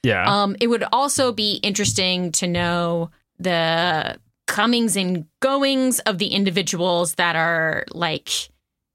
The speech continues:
Speaker 2: corresponding to the Lustra disappearance, if that's the ghost ship, if it's another ship or something.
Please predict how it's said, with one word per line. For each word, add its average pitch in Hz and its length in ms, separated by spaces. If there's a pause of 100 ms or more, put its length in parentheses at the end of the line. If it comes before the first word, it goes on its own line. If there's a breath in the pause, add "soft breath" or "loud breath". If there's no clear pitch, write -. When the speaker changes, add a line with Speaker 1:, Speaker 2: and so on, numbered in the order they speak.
(260)
Speaker 2:
corresponding 175 880
to 160 360
the 160 120
Lustra 160 340
disappearance, 160 600
if 220 140
that's 190 220
the 196 80
ghost 175 240
ship, 175 180
if 175 140
it's - 120
another 170 260
ship - 260
or - 60
something. - 540